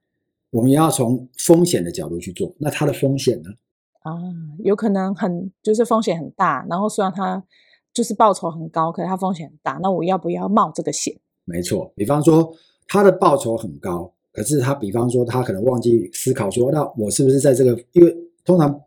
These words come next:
Speaker 1: 风险跟报酬它一定是成正比的嘛。
Speaker 2: 对，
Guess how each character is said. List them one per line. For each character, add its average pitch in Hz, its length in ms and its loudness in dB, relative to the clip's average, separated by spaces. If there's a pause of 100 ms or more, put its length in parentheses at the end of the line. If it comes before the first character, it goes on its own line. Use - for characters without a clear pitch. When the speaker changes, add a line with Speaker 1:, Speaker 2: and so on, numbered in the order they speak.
(120)
Speaker 1:
风 180 260 8
险 113 220 0
跟 117 200 0
报 117 240 2
酬 87 240 -8
它 120 180 -4
一 104 80 -8
定 117 160 2
是 110 220 -2
成 95 260 -6
正 85 240 -2
比 85 100 -14
的 - 140 -20
嘛。 - 60 -20 (840)
Speaker 2:
对， 196 160 4